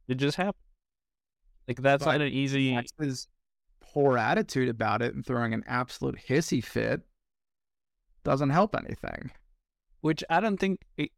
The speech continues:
Speaker 1: it comes from Max first. I think it comes from Jos Verstappen.
Speaker 2: Oh, I think that's one hundred percent. The accusation is probably thrown out very quickly,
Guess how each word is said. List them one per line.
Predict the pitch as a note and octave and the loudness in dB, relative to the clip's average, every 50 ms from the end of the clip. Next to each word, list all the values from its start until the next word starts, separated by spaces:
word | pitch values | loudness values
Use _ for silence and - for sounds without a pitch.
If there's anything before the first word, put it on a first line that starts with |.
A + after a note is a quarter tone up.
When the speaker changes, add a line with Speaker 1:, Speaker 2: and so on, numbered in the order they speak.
| _ _ - | _ _ -8
Speaker 1:
it | - B2+ - | -8 -8 -4
comes | - D3+ D3+ D#3 - | -2 -2 0 0 0
from | - D3+ C3+ B2+ | 0 0 0 2
Max | B2+ B2+ B2+ C#3 - - | 0 0 -2 -4 -6 -10
first. | - - - C#3 C3+ E3+ A#3 - - - - - | -8 -2 0 2 2 2 0 -2 -4 -8 -8 -8
I | C3 | -6
think | - C#3 C#3 C3+ | -4 -2 -2 -2
it | B2 | 0
comes | - C#3+ C3 C3 - | 0 0 0 -2 -2
from | - D3 C#3 C3 B2+ B2 B2 B2 B2 - _ _ _ _ _ _ _ _ _ _ - - - _ - | 0 0 0 2 2 0 0 -2 -6 -10 _ _ _ _ _ _ _ _ _ _ -20 -20 -20 _ -2
Jos | - A#2+ B2 B2 - - | 0 0 0 0 0 0
Verstappen. | C3+ C3+ - - D3 D3 G3 G3 - - - - _ _ _ _ _ _ _ _ _ _ _ _ _ _ _ _ _ _ - | 0 -2 0 -2 0 0 0 -2 -4 -10 -18 -18 _ _ _ _ _ _ _ _ _ _ _ _ _ _ _ _ _ _ 2
Speaker 2:
Oh, | F3+ D#3+ | 4 4
I | D#3+ E3 | 4 4
think | E3 - F3+ E3 - | 2 2 0 0 2
that's | - D3 C3+ B2+ - - | 2 2 2 2 0 -2
one | C3+ C#3 C3 | 0 0 0
hundred | B2+ C3 C3 B2 | 2 0 0 0
percent. | - A2+ G#2+ - C3 A#2+ A2+ A#2 A2+ - | -2 -4 -4 -4 -4 -4 -4 -6 -8 -10
The | - C3+ - B2 B2 B2+ | -10 -6 -2 0 0 0
accusation | B2+ B2+ - C3 B2+ A2+ - | 0 0 0 -2 -2 -2 -2
is | A#2 | -4
probably | - C3 C3 B2 B2 | 0 0 2 2 0
thrown | A2+ - B2+ A#2+ A#2 | 0 -2 -2 -2 0
out | A#2 A2 G#2+ - - - - - | 0 0 -2 -4 -8 -12 -2 2
very | C#3+ C3+ B2+ A#2+ A2+ | 2 4 4 2 0
quickly, | - - B2+ A2 - A#2+ A2+ G#2 G#2+ | 0 0 0 0 0 0 -2 -2 -2